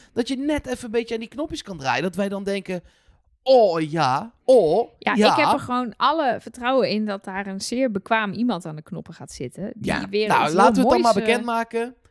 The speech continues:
Speaker 2: Ja.
Speaker 1: Eh,
Speaker 2: <laughs> Mark!
Speaker 1: ja. Eh, ik mocht het eigenlijk nog niet zeggen. Maar, eh, ja, leuk.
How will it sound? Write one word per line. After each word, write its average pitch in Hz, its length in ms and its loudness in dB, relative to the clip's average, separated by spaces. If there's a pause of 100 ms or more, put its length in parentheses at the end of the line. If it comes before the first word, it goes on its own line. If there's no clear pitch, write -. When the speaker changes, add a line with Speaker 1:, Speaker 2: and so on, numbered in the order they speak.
(100)
Speaker 2:
Ja. 175 400 4
Speaker 1:
Eh, 156 520 2
Speaker 2:
<laughs> - 20 -4
Mark! 311 880 2
Speaker 1:
ja. 196 420 2 (1200)
Eh, 214 460 4
ik 214 240 -2
mocht 226 220 2
het 220 100 -6
eigenlijk 208 320 2
nog 196 100 0
niet 190 120 -2
zeggen. 147 460 -2 (380)
Maar, 170 340 -4
eh, 147 480 -8
ja, 147 160 -4
leuk. 240 380 -2